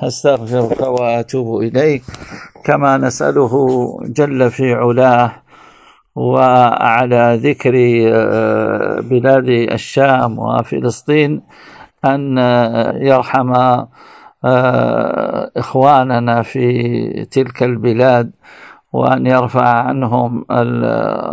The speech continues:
الضر والابتلاء، وأن ينجيهم من عدوهم،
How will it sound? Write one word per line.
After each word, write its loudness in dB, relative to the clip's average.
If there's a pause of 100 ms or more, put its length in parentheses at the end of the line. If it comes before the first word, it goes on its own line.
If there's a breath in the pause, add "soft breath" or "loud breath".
(360)
الضر 0
والابتلاء، 0 (640 loud breath)
وأن 2
ينجيهم 2
من 0
عدوهم، 2